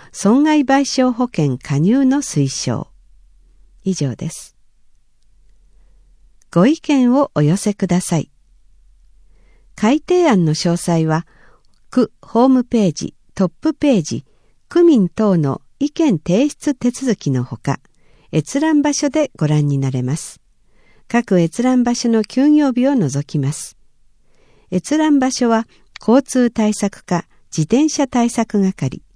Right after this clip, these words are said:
区役所西棟五階、区政資料室、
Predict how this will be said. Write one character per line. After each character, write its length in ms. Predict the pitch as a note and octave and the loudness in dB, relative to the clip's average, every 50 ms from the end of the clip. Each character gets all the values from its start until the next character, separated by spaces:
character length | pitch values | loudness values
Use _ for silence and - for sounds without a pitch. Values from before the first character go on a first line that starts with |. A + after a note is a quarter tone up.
| _ _ _ _ _ _ _ _ _ | _ _ _ _ _ _ _ _ _
区 120 | - - F3+ | -6 -2 0
役 200 | F3+ F#3 - - | 0 -2 -2 -6
所 140 | - - C#3 | -6 -4 -4
西 280 | C3 B2 C3 C3+ - - | -4 -4 -4 -6 -8 -8
棟 220 | - A#3+ A#3+ A3 | -4 -4 -2 -2
五 160 | G3 - D3+ | -2 -4 -4
階、 320 | C3+ - C#3 B2 B2+ - - - - _ _ _ - _ _ _ _ _ _ _ _ _ - | -4 -4 -6 -8 -8 -10 -16 -20 -20 _ _ _ -20 _ _ _ _ _ _ _ _ _ -20
区 80 | - - | -16 -10
政 340 | - - D4+ D#4+ D#4+ D4 - | -4 0 0 2 0 0 -2
資 140 | - C4+ | 0 0
料 240 | B3 - A#3+ G#3+ C#3+ | 2 2 2 2 0
室、 400 | C#3 - - - - B2+ - - | -4 -8 -12 -14 -10 -10 -10 -10